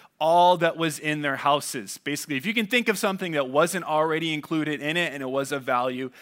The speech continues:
they took it with them. They captured it and they plundered it with them. Verse thirty, "Father enters back into the scene."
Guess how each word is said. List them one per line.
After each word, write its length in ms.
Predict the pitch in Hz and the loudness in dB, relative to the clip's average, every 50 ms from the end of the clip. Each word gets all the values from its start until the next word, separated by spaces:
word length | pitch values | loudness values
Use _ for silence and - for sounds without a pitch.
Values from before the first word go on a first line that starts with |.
| - _ _ | -20 _ _
they 160 | - 139 135 131 | -4 -4 -4 -4
took 340 | - - - 139 123 - | -6 -6 -6 -6 -4 -4
it 260 | 135 120 - - - - _ _ _ _ - | -8 -8 -8 -10 -16 -18 _ _ _ _ -12
with 360 | 131 127 123 120 - _ - | -8 -8 -8 -8 -10 _ -16
them. 320 | 170 113 101 92 87 92 107 _ _ _ _ _ _ _ _ _ _ _ _ - - - | -14 -14 -14 -14 -18 -20 _ _ _ _ _ _ _ _ _ _ _ _ _ -20 -18 -14
They 160 | 123 127 127 | -8 -8 -8
captured 520 | 113 - 143 135 131 135 - - - 135 120 | -8 -6 -6 -6 -6 -6 -8 -8 -8 -6 -4
it 240 | 120 117 - _ _ _ _ _ _ _ _ _ - | -4 -6 -6 _ _ _ _ _ _ _ _ _ -14
and 120 | 131 120 | -12 -10
they 80 | 110 104 | -10 -10
plundered 440 | - _ - 117 110 104 101 98 101 | -12 _ -12 -12 -10 -10 -10 -10 -12
it 140 | - - | -14 -16
with 200 | 110 101 - - | -18 -20 -20 -20
them. 220 | - 92 - 113 110 _ _ _ _ _ _ _ _ _ _ _ _ _ _ _ _ _ _ _ _ - - _ - | -20 -20 -20 _ -20 _ _ _ _ _ _ _ _ _ _ _ _ _ _ _ _ _ _ _ _ -18 -18 _ -12
Verse 260 | 123 127 131 139 - | -8 -6 -6 -6 -6
thirty, 440 | - - 147 139 123 113 101 98 - _ _ _ _ _ _ _ _ _ | -4 -4 -4 -4 -4 -6 -10 -14 -18 _ _ _ _ _ _ _ _ _
"Father 480 | - - - 127 127 139 127 135 131 | -14 -8 -6 -6 -6 -4 -6 -6 -8
enters 440 | - 123 120 117 - 123 117 107 - | -8 -10 -12 -12 -12 -12 -12 -12 -12
back 360 | - - 110 117 110 _ - | -14 -12 -12 -12 -12 _ -16
into 260 | 120 113 107 - - | -18 -18 -16 -16 -16
the 140 | 104 104 104 | -14 -14 -14
scene." 380 | - - - 98 - 98 101 | -14 -14 -16 -16 -18 -20 -20